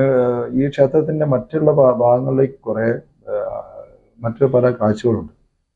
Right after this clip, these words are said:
അപ്പൊ സമയക്കുറവാണ്, എല്ലാവർക്കും അടുത്ത കാഴ്ചകളിലേക്ക് പോകേണ്ടതുണ്ട്. പക്ഷെ ഞാൻ, എനിക്ക് എന്താ, എന്നെ സംബന്ധിച്ചിടത്തോളം ഈ ദൃശ്യങ്ങളൊക്കെ ഒന്ന് ഒപ്പിയെടുക്കുക,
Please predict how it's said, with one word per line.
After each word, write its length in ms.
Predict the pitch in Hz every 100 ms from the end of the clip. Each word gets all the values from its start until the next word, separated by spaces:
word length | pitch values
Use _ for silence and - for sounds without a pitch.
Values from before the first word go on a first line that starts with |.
| _ _ _
അപ്പൊ 120 | 123
സമയക്കുറവാണ്, 880 | - 123 139 147 156 151 127 151 - -
എല്ലാവർക്കും 440 | 113 113 120 127 127 123 110
അടുത്ത 220 | 107 131
കാഴ്ചകളിലേക്ക് 600 | 123 113 - 117 127 123
പോകേണ്ടതുണ്ട്. 580 | 104 104 117 113 101 123 139 - _ - _
പക്ഷെ 200 | _ 127
ഞാൻ, 320 | 123 113 127 147 147 139 127
എനിക്ക് 260 | 127 - 156 147
എന്താ, 240 | 143 143 139 131 123
എന്നെ 200 | 131 143
സംബന്ധിച്ചിടത്തോളം 640 | 143 139 139 139 135 131
ഈ 280 | 127 123 123 - _ _ _ _ -
ദൃശ്യങ്ങളൊക്കെ 580 | 123 127 151 151 151 -
ഒന്ന് 120 | 143
ഒപ്പിയെടുക്കുക, 880 | 120 117 - 160 127 - 113 104